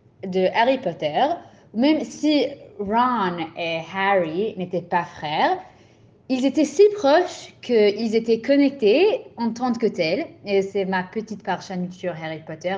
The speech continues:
Peut-être c'est écrit aussi dedans qu'ils ont cette D M C ou Deep Meaningful Conversation et je me rappelle pas.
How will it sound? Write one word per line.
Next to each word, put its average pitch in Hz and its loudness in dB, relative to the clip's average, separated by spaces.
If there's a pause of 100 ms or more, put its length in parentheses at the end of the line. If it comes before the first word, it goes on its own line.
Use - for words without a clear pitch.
Peut-être 170 -12
c'est 165 -12
écrit 160 -12
aussi 156 -14
dedans 165 -10
qu'ils 156 -12
ont 165 -12
cette 160 -14
D 160 -12
M 151 -10
C 180 -8
ou - -10
Deep 151 -14
Meaningful 160 -12
Conversation 156 -12
et 170 -6
je 147 -12
me 151 -10
rappelle 151 -12
pas. 269 -2